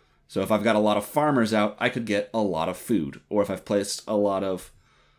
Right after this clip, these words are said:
uh, a lot of warriors, I could get a lot of steel. And all the mechanisms overlap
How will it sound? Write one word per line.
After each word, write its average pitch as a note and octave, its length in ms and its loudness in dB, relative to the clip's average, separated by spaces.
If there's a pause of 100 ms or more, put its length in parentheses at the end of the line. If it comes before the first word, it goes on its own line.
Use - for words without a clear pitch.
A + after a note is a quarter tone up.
(140)
uh, G2 180 0
a G#2+ 60 0
lot A2 160 4
of G#2 80 -2
warriors, D3 300 6
I A2+ 80 2
could G2+ 140 -6
get G2 100 0
a F#2 40 -2
lot E2 200 -2
of E2+ 80 -8
steel. - 400 -10 (500)
And C#3 380 4
all F3 160 0
the F3+ 100 2
mechanisms A#2 760 2
overlap G2+ 580 -2